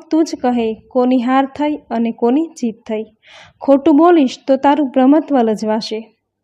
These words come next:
આટલું કહી અને શિવજીએ પાસા નાખ્યા. ત્યારે શિવજીના કોપથી અતિશય ડરી ગયેલો બ્રાહ્મણ બોલ્યો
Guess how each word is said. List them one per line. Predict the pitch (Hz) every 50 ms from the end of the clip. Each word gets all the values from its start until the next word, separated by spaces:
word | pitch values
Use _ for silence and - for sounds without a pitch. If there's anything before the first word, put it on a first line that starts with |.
| _ _ -
આટલું | - 247 240 240 269 269
કહી | 262 - 294 294 302 320 -
અને | 247 233 233 233
શિવજીએ | 233 - 269 269 285 277 - 285 294 302
પાસા | 294 294 262 269 269 - - 247
નાખ્યા. | 226 214 220 - - 226 214 233 - _ _ - - - - - - - -
ત્યારે | - 269 262 262 269
શિવજીના | 269 269 285 285 330 330 - 339 349 359 349
કોપથી | 349 349 - 302 302 302 302 - 320 302
અતિશય | - - 262 - 330 320 311 - - 330 320
ડરી | 254 262 262 262 294
ગયેલો | 269 233 277 269 277 277 285 302
બ્રાહ્મણ | 277 233 262 254 247 254 262 269 269
બોલ્યો | 254 269 277 285 285 277 240 214